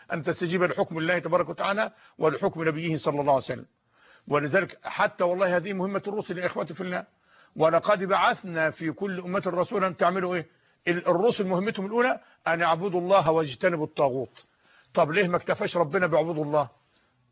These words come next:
أصل ممكن ها-، الواحد يتصور أن يعبد ربنا يؤمن بالطاغوت، ما ينفعش،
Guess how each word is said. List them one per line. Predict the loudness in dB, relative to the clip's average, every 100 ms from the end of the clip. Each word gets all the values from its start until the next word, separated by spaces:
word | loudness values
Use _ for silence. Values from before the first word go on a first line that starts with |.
| _
أصل | -4 -2 -2 -2
ممكن | -2 0 2
ها-، | 2 2 0
الواحد | 0 0 0
يتصور | -8 0 2 2 0 _ _ -8
أن | 0
يعبد | 2 2 2
ربنا | 0 2 -2
يؤمن | -2 -4
بالطاغوت، | -4 0 0 0 -2
ما | -8
ينفعش، | -6 -8 -10 -20